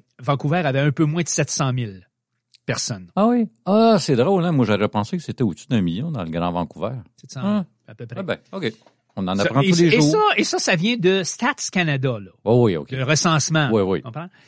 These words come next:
Speaker 1: Euh,
Speaker 2: Ça fait que c'est vrai.
Speaker 1: ça fait que c'est ça, c'est vrai.
Speaker 2: C'est des vrais chiffres.
Speaker 1: Quel est le plus grand lac entièrement situé au Canada ? A. T'as un choix de réponse. Puis les gens aussi à la maison, là.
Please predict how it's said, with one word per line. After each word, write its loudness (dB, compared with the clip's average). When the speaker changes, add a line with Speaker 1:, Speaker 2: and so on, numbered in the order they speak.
Speaker 1:
Euh, 4
Speaker 2:
Ça -2
fait 0
que -2
c'est 2
vrai. -2
Speaker 1:
ça -10
fait -10
que -6
c'est -2
ça, -6
c'est -6
vrai. -8
Speaker 2:
C'est -2
des 0
vrais 0
chiffres. -10
Speaker 1:
Quel 2
est 6
le 2
plus -2
grand 2
lac 0
entièrement 0
situé -2
au 0
Canada ? 0
A. 2
T'as -2
un 0
choix -2
de -6
réponse. -4
Puis -8
les 4
gens 2
aussi 0
à 4
la 4
maison, 2
là. -4